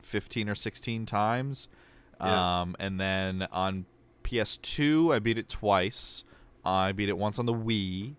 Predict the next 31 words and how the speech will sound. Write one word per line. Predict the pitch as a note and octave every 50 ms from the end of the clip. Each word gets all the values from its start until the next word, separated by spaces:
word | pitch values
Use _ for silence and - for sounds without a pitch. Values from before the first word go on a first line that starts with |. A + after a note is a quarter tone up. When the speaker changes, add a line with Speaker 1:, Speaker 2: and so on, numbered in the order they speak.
| _ _ - - - - - - - -
Speaker 1:
I | - G2
beat | E2+ G2+ G2 F#2+ F#2+
it | G2 F#2+ - - _ _ _ _ -
twice. | - - - - F#2+ G2+ A2 A2 A2 A2+ A#2 - - - - - - - - -
No, | G2+ F#2+
I | G2
beat | G2+ G#2+ G#2+
it | F#2+
once | A#2 A2+ -
on | A#2 G2+
P | - - A#2+ A2+
S | G2+ - - -
three | - - A2 A#2 C3 C#3+ D#3+ E3+ F#3 G#3+ A3+ - - - - - - - - _ -
and | - - A2
once | A#2 A#2 -
on | B2 G#2+
P | - A#2+ A#2+
S | A2 -
four. | - - - - D#3 C3 G#2+ F#2+ F2+ E2 E2 F2+ G#2+ C3+ - - _ _ _ - - _ - - - _ -
What | - G2 F#2+
am | F#2+
I | G2 G2 F#2+
up | F2+ -
to? | - F#2+ E2+ E2 E2+ F2+
Like, | F#2+ F#2 -
twenty? | - F#2+ G2 G2+ G#2+ B2 A#2 - - _ - - _ _ _ _ - _ _ _ _ - -
Um, | F#2+ G2 F#2+ F#2 F#2 F2+ F2+ F2+ F2+ F2+ F2+ F2 F2+ - - _ _ _ _ _ _ _ _ - - - -
Speaker 2:
Uh, | C3 C3 B2 B2 A#2+ A#2
yeah, | A#2 A#2+ B2 C3 C3 - - - -
ish. | A2+ A#2+ B2 - - - - - _ _ _ _ _ _ _ _ _ _ _ _ _ _ _ _ _ _ -
Speaker 1:
uh, | G2 G2+ G2+ G2 G2 G2 G2 G2 G2 F#2+ G2 F#2+ G2 G2 G2 F#2+ G2 G2